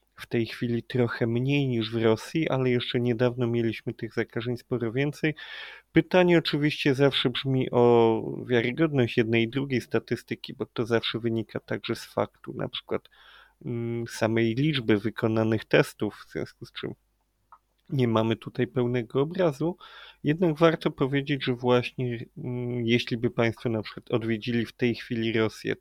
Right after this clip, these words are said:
to do teatru można by pójść, co oczywiście jest dużą przyjemnością, bo Rosja z teatru jest znana i to od dosyć dawna. I mam trochę wrażenie, że tam faktycznie, co pokazują też te złote maski,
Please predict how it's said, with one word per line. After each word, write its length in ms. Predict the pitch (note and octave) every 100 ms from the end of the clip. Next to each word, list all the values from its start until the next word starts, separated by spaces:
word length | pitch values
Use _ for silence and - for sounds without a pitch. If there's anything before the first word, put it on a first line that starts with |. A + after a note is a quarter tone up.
| -
to 320 | A#2 G#2+ A2 _ - - - - _ _ - A#2 A2+ _
do 140 | C3 B2
teatru 580 | - B2+ B2 - B2
można 420 | A#2 B2 A2+ - G#2+
by 140 | A2
pójść, 540 | - - C#4+ G#3 - -
co 200 | - A3
oczywiście 480 | G#3 - G#3+ - G#3
jest 220 | F3 F3+
dużą 360 | - F3 F3
przyjemnością, 720 | E3 - D3 D3+ E3+ D#3 D3+ C3+
bo 80 |
Rosja 340 | C3 C3+ - C#3
z 80 | -
teatru 440 | C3+ C3+ C3 C3+
jest 240 | A#2 A#2
znana 540 | A#2 A2+ A#2+ A#2+ A#2+ A#2
i 100 | G#2+
to 240 | - B2
od 200 | A#2 - -
dosyć 280 | B2 - A2+
dawna. 420 | - A#2 - C3+ C#3+ - - - - _
I 60 | B2
mam 220 | C3 C#3+
trochę 320 | - C#3 C#3+
wrażenie, 560 | B2 B2 A#2+ B2+ B2+ B2
że 280 | A2+ G#2+ G#2+ _
tam 260 | - A#2+ A2+
faktycznie, 680 | - A#2 - - G2+ - A#2
co 120 | -
pokazują 600 | - - B2 A#2+ D3+ C#3+
też 220 | - A2
te 120 | -
złote 360 | A2+ B2 A#2+ -
maski, 500 | A#2+ B2 - - A#2